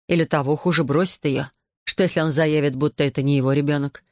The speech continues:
Обвинит её в том, что она с кем-то ещё спала? «Ну, в общем, нам тогда надо пожениться», сказал Уильям, прервав её размышления. Она ошеломлённо повернулась к нему. «Потому что я беременна?»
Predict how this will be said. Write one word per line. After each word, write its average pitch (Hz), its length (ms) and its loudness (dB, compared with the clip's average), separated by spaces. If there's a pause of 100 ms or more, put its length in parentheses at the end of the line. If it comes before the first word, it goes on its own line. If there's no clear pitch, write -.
(220)
Обвинит 175 440 0
её 156 120 2
в - 80 -6
том, 170 200 -2
что - 200 0
она 147 160 0
с - 100 0
кем-то 139 280 -2
ещё 143 220 0
спала? 147 440 -2 (840)
«Ну, 175 300 2
в 160 100 0
общем, 151 600 0 (320)
нам 170 160 0
тогда 151 280 0
надо 147 240 -2
пожениться», 123 680 -2 (360)
сказал 156 500 0
Уильям, 175 440 0 (280)
прервав 170 480 0
её 135 140 2
размышления. 135 680 -2 (580)
Она 175 160 2
ошеломлённо 170 680 0
повернулась 160 520 -2
к - 80 -12
нему. 160 300 0 (760)
«Потому 160 320 -2
что - 180 0
я 156 140 0
беременна?» 156 580 0